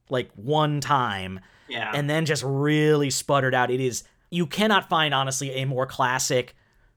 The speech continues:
Speaker 1: good, great, meh arc for a trilogy.
Speaker 2: Yeah.
Speaker 1: Yeah, I don't know. I'm not mad, I'm just disappointed. I came into this one real hot, and I've cooled down a little bit, and I just feel sad.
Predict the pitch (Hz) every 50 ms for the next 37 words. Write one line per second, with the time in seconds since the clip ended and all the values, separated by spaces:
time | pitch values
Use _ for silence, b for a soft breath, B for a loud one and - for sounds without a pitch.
0 | _ _ _ _ _ _ _ _ _ 107 - 165 156 156 151 127 107 - 127 143
1 | 151 139 131 131 131 131 - _ _ _ _ _ _ 131 131 135 135 131 127 123
2 | 117 107 - _ _ _ _ - 127 127 113 104 98 - - - - - 123 113
3 | 110 - - 131 113 98 95 90 - 95 87 78 76 73 - 311 302 - 123 113
4 | 113 113 - - _ _ _ _ _ _ _ 202 202 196 185 180 170 151 - _
5 | _ - _ - - 262 240 220 185 170 165 165 170 - - - - - - -
6 | - 247 294 302 262 147 156 156 156 156 156 151 156 165 131 - - 123 117 -
7 | 113 - - 104 107 107 107 107 107 104 - 156 - 208 214 196 190 180 175 160
8 | 147 139 - - 139 131 120 120 123 113 - 117 110 110 113 117 - b b b
9 | b b b b b - 156 156 160 - - 233 226 202 190 151 156 151 147 151
10 | 151 151 151 151 143 127 156 147 147 147 - b b b b b 233 262 254 -
11 | 180 - - 208 175 - - - 131 113 113 113 110 113 117 107 104